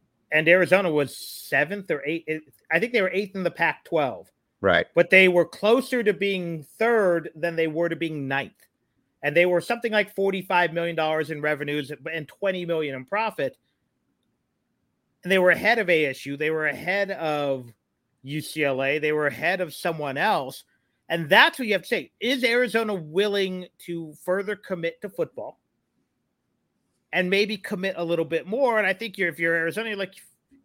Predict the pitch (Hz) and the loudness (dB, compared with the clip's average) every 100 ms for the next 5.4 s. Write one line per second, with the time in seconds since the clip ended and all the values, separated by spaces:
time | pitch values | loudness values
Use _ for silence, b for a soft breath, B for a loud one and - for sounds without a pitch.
0 | _ - 208 123 135 156 170 156 - 160 | _ -6 -2 -2 -4 0 0 0 -2 0
1 | 151 139 135 127 - 156 143 143 143 139 | -2 -4 -10 -10 -8 -6 -6 -6 -6 -6
2 | 135 127 151 175 143 147 b b 147 175 | -8 -6 -4 -4 -4 -10 b b -6 -4
3 | 160 165 156 - 156 147 139 135 143 147 | -4 -6 -6 -2 -2 0 -4 -4 -6 -4
4 | 143 135 135 147 139 143 135 131 120 120 | -2 0 -2 -4 -2 -2 -2 -6 -6 -6
5 | 117 107 80 - | -8 -10 -14 -20